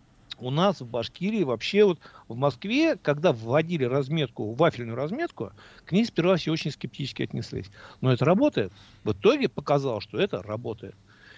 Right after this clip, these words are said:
И вот если бы эту вафельную разметку в том числе грамотно нанести, там в двух местах, вот я посмотрел на этом,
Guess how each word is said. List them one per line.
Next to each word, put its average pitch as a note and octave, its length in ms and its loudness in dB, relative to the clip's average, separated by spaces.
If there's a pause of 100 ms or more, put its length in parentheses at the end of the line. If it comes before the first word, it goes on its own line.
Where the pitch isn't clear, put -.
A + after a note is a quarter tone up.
(140)
И C3 60 4
вот D3+ 140 4
если F3+ 220 4
бы E3 100 0
эту D3+ 160 -2
вафельную D3 400 0
разметку C#3 460 -4
в - 60 -18
том G3 200 2
числе C3 320 -6
грамотно D#3 500 2
нанести, C3 480 -4
там A2+ 240 -2
в G#2+ 60 -12
двух E3+ 260 -2
местах, C#3+ 360 2
вот A#2 160 -8
я C3 100 -4
посмотрел F#3 640 0
на D#3+ 160 4
этом, A2+ 280 -6